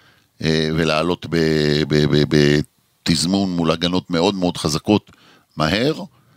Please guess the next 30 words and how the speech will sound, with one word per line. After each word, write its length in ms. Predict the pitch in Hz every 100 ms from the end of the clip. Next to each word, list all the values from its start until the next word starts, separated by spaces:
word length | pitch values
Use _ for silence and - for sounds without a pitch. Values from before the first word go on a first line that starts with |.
| _ _ -
ברור 280 | 82 107 107
שצריכים, 480 | - - 98 98
אה, 40 | 92 85 82 85 82 82 82
ממנו 220 | 85 85
גם 180 | 85 80 -
תרומה 340 | - 80 85
גדולה 320 | 82 80 82
בהגנה, 460 | 80 80 78 87 101
בכלל 240 | 85 -
לא 80 | 85
דיברנו 360 | 82 78 85 82
על 80 | 80
הגנה, 320 | 80 92 95 - - _ -
כי 100 | 71
עד 120 | 73
רגע 200 | 85 76
זה 160 | 78
ההגנה 280 | 78 76 76
של 120 | -
הנבחרת 380 | 76 73 - 73
היא 100 | 71
לא 140 | 73 85
משהו. 320 | 92 - 208 - - - - - - - - _ _
אה, 680 | 85 90 90 90 90 87 85 82 - _ _ _ _ 78
ואז 280 | 78 101
אנחנו 280 | 113 107 92
מגיעים 680 | 90 82 90 101 95 95 90 - - _ _ _ _
לגיא 320 | - 85 85 82 - _ _ _ _ _ - 87 -
פניני. 380 | 87 101 127 165 _ _ _ _ _ _ _ _ _ -
גיא, 120 | -